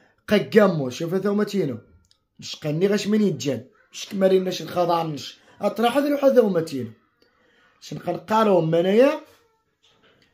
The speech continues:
يتكم غير قانوني، غير نظامي. معليك سير قانون، تيري دارك الملكي، السلطة الأمنية، والتيسن شغال معبر. شو ما عليا إلا البلاغ، نشقى السود اختبرات،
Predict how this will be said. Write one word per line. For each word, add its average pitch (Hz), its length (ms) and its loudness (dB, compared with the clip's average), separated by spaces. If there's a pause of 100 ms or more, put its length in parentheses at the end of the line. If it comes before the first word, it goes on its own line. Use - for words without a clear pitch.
(300)
يتكم 139 400 -8
غير 160 220 2
قانوني، 117 540 -8
غير 156 320 0
نظامي. 123 480 -6 (880)
معليك 160 640 2
سير 156 200 -8
قانون، 214 440 0 (600)
تيري 170 400 2 (160)
دارك 160 420 -2
الملكي، 160 680 -2 (560)
السلطة 160 840 0
الأمنية، 165 600 -4 (300)
والتيسن 151 440 -8
شغال 165 380 0
معبر. 110 420 -8 (1300)
شو - 180 -14
ما 143 80 -4
عليا 160 460 0
إلا 170 180 -2
البلاغ، 127 360 -4
نشقى 117 280 -14
السود 156 280 -12
اختبرات، 156 560 -4